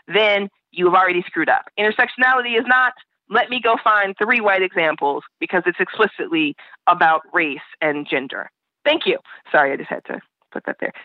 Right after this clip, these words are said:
You can certainly broaden it to other things like disability, trans, um, or non-binary identities, things like that.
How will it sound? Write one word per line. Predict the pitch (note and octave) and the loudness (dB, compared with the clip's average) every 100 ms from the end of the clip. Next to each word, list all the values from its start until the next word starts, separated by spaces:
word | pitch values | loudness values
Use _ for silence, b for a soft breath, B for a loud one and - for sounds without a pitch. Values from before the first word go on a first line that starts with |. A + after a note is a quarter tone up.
| - | 0
You | F4 | 2
can | G#4+ | 2
certainly | B4+ B4+ | 2 2
broaden | E4 - C#4+ | 2 2 2
it | A3 | -2
to | - | 0
other | G#3 G#3 | 0 0
things | G#3 F#3 | -2 -4
like | F3 - | -4 -4
disability, | - - E3+ E3 D3+ C#3+ D3+ | -4 -2 -2 -2 -2 -4 -4
trans, | - D3 D3 D3+ B B B B B - | -2 -2 -2 -6 B B B B B 2
um, | E3 D3+ C#3+ D#3 _ _ _ _ _ _ _ - | 4 4 0 -8 _ _ _ _ _ _ _ 0
or | F3+ | 4
non-binary | E3 E3 D#3 D#3+ D#3 D#3 D3+ | 4 4 2 0 0 0 0
identities, | D3+ D3+ C#3+ C#3+ | -2 -2 -2 -2
things | G3+ F#3 | -2 0
like | C#3+ - | 0 2
that. | B3 A3 D#3+ | 4 4 2